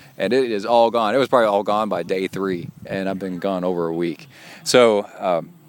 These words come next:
yeah, that's pretty cool. All right, let's get back to the, uh, the race and the bike. So I, I come out of the water, I go into T, uh, T one.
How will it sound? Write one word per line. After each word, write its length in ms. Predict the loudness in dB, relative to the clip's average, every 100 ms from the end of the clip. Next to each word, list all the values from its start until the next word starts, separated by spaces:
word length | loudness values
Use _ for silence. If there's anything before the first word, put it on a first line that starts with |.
| -8
yeah, 300 | -6 -6 -4
that's 160 | -4 -4
pretty 200 | -4 -6
cool. 140 | 0
All 120 | 4
right, 160 | 4 4
let's 160 | -4 -2
get 100 | 0
back 220 | 0 -2
to 400 | 0 2 2 -4 -12 -20 -10
the, 420 | 0 0 0 -4 -2
uh, 340 | -2 -2 -4 -8 -18 -4
the 80 | -2
race 480 | 0 2 2 -2 -6
and 220 | -6 -6
the 40 | -4
bike. 380 | 2 2 2 0
So 100 | 2
I, 160 | 2 -2 -10
I 160 | 0 0
come 200 | 2 2
out 120 | 4
of 80 | 2
the 80 | 0
water, 480 | 2 4 2 0 0
I 100 | 2
go 160 | 2
into 140 | 2 -2
T, 540 | -4 -2 0 -2 -6 -10 0
uh, 500 | 4 4 4 0 -2 -8 -16 -4
T 160 | 0 2
one. 380 | 2 0 -2